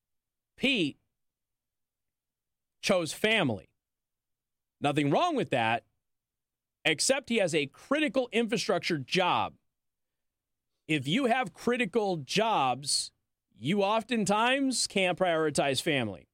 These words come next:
If you have a critical job, that job must be your priority. And it is okay if you don't want to have a job that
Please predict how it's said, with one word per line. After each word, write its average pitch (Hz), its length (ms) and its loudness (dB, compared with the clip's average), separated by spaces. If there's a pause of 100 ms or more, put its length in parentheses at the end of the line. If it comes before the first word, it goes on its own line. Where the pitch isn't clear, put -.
(840)
If 139 160 -2
you 185 80 2
have 190 100 0
a 147 80 0
critical 220 480 -2
job, 156 440 0 (960)
that 165 300 0
job 147 520 0
must 165 440 -2
be 165 100 0
your 160 200 0
priority. 139 680 -2 (480)
And 151 160 0
it 156 60 0
is 156 240 -2
okay 190 840 0 (380)
if 156 240 -2
you 170 180 -2
don't 175 380 0
want 190 420 -2 (260)
to 156 160 -2
have 190 300 0
a 175 120 0
job 135 580 0 (160)
that 147 260 -2